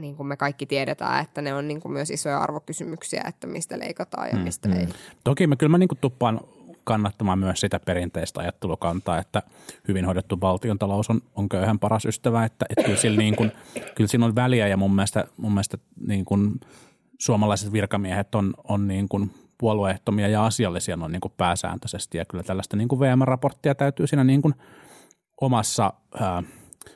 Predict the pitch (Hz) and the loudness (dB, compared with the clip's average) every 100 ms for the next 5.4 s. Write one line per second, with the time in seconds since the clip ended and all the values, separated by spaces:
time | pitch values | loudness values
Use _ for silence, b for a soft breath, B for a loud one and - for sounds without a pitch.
0 | B 143 139 - 123 104 101 92 - 95 | B 2 4 2 2 2 2 -2 -2 -4
1 | - 101 113 - - 135 127 - 123 131 | 0 0 0 -10 -8 -6 -2 2 4 4
2 | 143 143 - 151 147 131 92 90 - 95 | 4 2 4 4 4 2 0 -2 -2 0
3 | 95 95 107 92 87 87 - 90 90 - | 0 2 4 4 0 -2 0 0 0 -2
4 | 95 95 90 90 - 92 90 - 82 - | -4 -4 -2 -2 -2 -2 -2 -4 -6 -2
5 | 85 - 90 95 | -2 -2 -2 -2